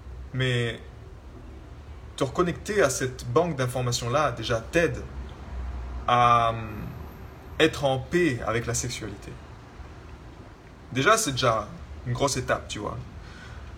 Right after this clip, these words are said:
Ensuite, la deuxième, deuxième principe, deuxième étape, je dirais, pour moi, ce qui m'a vraiment aidé à l'époque, c'est justement ce côté harmonisation.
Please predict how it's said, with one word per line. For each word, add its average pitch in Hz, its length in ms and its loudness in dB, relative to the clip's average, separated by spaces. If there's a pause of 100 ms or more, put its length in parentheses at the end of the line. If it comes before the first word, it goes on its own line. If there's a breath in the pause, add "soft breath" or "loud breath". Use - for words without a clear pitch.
(520)
Ensuite, 247 320 4
la 139 80 8
deuxième, 143 500 4 (340)
deuxième 160 380 4
principe, 160 420 2
deuxième 123 300 2
étape, 165 300 4
je 127 80 -6
dirais, 175 440 2 (220)
pour 131 80 -4
moi, 147 180 4
ce 160 60 0
qui - 120 -6
m'a 123 120 4
vraiment 127 300 2
aidé 127 200 2
à 123 40 6
l'époque, 123 400 2
c'est 135 240 2
justement 147 320 0
ce 160 80 0
côté 139 360 0
harmonisation. 143 800 4